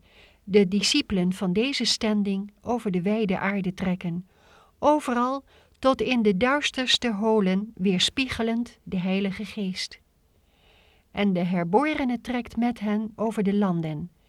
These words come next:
Zij zijn het licht niet, doch zij zijn van God gezonden om van het licht te getuigen.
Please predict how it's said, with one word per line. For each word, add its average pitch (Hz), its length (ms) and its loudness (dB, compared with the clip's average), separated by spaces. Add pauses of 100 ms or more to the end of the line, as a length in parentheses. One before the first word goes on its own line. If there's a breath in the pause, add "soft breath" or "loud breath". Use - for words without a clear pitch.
(580 soft breath)
Zij 190 240 2
zijn 220 360 2
het 302 160 -4
licht 269 320 -6
niet, 269 360 -6 (420 soft breath)
doch 254 320 0
zij 220 220 2
zijn 214 260 0
van 185 260 -2
God 247 280 -8
gezonden 196 640 -2 (300 loud breath)
om 208 180 2
van 202 160 0
het 180 160 0
licht 208 440 -4
te 185 140 -2
getuigen. 185 800 -6